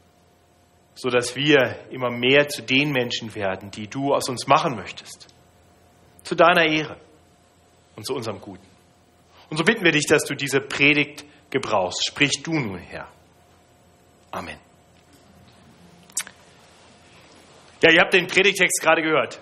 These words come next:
Relativ offensichtlich auch in der Lutherbibel, die ausliegt, besteht er aus fünf Abschnitten.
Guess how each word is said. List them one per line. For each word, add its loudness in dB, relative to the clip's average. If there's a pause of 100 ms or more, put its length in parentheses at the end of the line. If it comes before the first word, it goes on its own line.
(320)
Relativ 4
offensichtlich -2
auch 2
in -4
der 6
Lutherbibel, 2
die 0
ausliegt, -2
besteht 0
er 6
aus 0
fünf 2
Abschnitten. 0